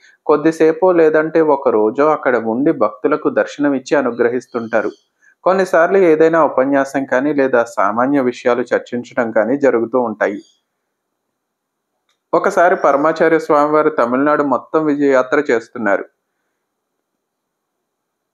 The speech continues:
యాత్రలో భాగంగా తిరుచిరాపల్లి కొన్ని రోజుల పాటు మకాన్ చేశారు.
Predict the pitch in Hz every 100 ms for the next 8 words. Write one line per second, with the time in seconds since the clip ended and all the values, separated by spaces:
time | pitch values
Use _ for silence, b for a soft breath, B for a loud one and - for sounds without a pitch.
0 | 147 139 - 175 180 190 151 135 147 151
1 | 170 123 143 - 135 139 160 160 151 147
2 | 135 123 143 131 127 113 110 139 151 -
3 | 127 156 147 107 123 127 107 - 98 90